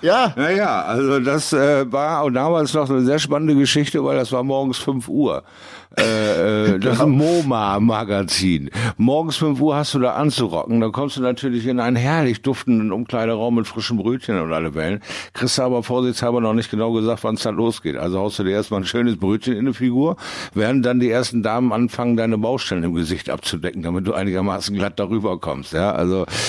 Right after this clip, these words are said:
Speaker 2: äh, das hatte dann schon so Stuckateurs-Ausmaße, hab ich gedacht, du Herr im Himmel, aber morgens um fünf siehst du halt wirklich verbraucht aus. Ja, und dann, äh, äh, hatte ich auch so gedacht, Mensch, wir sind so seit zweitausendsechs unterwegs,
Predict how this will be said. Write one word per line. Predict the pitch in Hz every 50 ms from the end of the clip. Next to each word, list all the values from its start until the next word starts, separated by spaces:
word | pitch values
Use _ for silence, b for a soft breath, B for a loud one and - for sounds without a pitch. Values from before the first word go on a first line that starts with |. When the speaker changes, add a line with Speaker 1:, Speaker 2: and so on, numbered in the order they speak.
| B B B -
Speaker 2:
äh, | - 113 113 110 110
das | 101 104 113 101 104
hatte | 117 117 131 147 131
dann | 123 131 135
schon | - 139 123 113
so | 107 117
Stuckateurs-Ausmaße, | 110 - - 135 113 - 131 117 - 127 131 127 131 - - 80 80 85 - 92 92 80 78 76 76 - - 73
hab | 76 85
ich | 80 -
gedacht, | 104 85 87 87 85 -
du | 95 95
Herr | 90 104 120 120
im | 110 101
Himmel, | 113 120 107 90 87
aber | 87 90 92 90
morgens | 85 78 65 76 95 98 101 98 98
um | 95 82
fünf | 87 101 98 -
siehst | 98 98 87 -
du | 95
halt | 90 90 85
wirklich | 85 - - 98
verbraucht | 95 95 78 82 87 98 87 - -
aus. | 69 65 65 - - B B B B B B B B B -
Ja, | 147 151 117 104
und | 101 98
dann, | 101 101 110 120 139 123
äh, | 110 135 139 139 131 B B B B B B B -
äh, | 90 127 135 110 92
hatte | - 101 123 143 165
ich | 180 139 -
auch | 160 208 208
so | - 185 147
gedacht, | 127 120 101 117 117 - -
Mensch, | 160 180 156 113 - 120
wir | 113 113 120 120 110
sind | 117 147 165 156
so | 160 143
seit | 131 131 123 117
zweitausendsechs | - 143 143 151 143 151 139 139 131 110 101 95 113 135 135 - - 127
unterwegs, | 135 135 123 110 95 85 95 110 131 147 147 139 - -